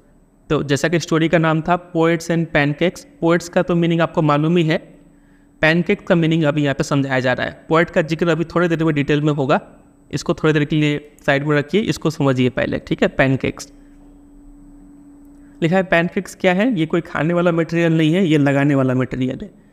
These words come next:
ये एक ब्रांड नेम है एक मेकअप मटेरियल का, ठीक है? जो कि जेमिनी स्टूडियोज़ खरीदा करती थी in truckloads, ट्रक भर भर के ये मटेरियल आता था, क्योंकि फिल्म इंडस्ट्री में मेकअप का बहुत ज़्यादा इंपॉर्टेंस है,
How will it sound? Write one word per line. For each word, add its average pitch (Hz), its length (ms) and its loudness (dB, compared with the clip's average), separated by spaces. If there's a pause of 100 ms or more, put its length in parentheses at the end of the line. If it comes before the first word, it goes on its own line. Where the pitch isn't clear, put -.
(220)
ये 175 200 2
एक 175 240 0
ब्रांड 170 340 0
नेम 170 300 0
है 214 80 -4 (100)
एक - 160 -4
मेकअप 160 360 0
मटेरियल 135 460 0
का, 143 180 -8 (160)
ठीक 202 160 -2
है? - 100 -2 (300)
जो 147 100 0
कि 170 140 0
जेमिनी 151 380 0
स्टूडियोज़ 165 400 -2
खरीदा 147 300 0
करती 143 320 -4
थी 214 320 -2 (240)
in 175 140 4
truckloads, 170 600 0
ट्रक 175 180 2
भर 151 160 -2
भर 156 160 0
के 156 180 -2 (680)
ये 156 120 4
मटेरियल 143 420 2
आता 127 180 0
था, - 220 -12
क्योंकि 143 200 -2
फिल्म 160 460 0 (220)
इंडस्ट्री 147 400 0
में 185 160 0 (280)
मेकअप 147 280 0
का 160 100 2
बहुत 143 260 0
ज़्यादा 143 260 0 (440)
इंपॉर्टेंस 143 540 0
है, - 80 -10